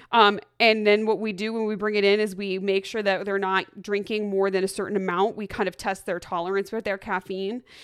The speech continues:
And then we say, "Not within an hour of waking, and you not, can't have any caffeine after one P M."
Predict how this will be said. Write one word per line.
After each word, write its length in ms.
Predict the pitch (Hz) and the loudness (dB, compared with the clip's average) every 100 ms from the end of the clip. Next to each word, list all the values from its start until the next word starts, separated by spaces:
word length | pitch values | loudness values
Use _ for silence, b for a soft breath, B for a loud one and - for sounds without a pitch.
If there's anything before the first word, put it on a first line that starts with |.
| B | B
And 160 | - 226 | -2 2
then 140 | 208 | 2
we 100 | 208 | 2
say, 260 | 214 226 208 | -2 0 2
"Not 280 | 202 190 220 | 4 2 0
within 180 | 220 226 | -2 -2
an 80 | |
hour 300 | 214 202 202 | 2 2 2
of 100 | 208 | -2
waking, 380 | 185 190 196 233 | -2 -4 -2 -4
and 100 | 208 | -2
you 80 | 190 | -2
not, 400 | 190 180 - 202 | -4 -4 -8 -14
can't 240 | - 214 | -4 -2
have 160 | 208 190 | 2 2
any 160 | 196 196 | 2 0
caffeine 400 | 226 190 202 196 | -2 -2 -2 -2
after 260 | 180 185 | -2 -4
one 200 | 175 160 | -6 -6
P 120 | 170 | -10
M." 160 | 92 156 | -12 -14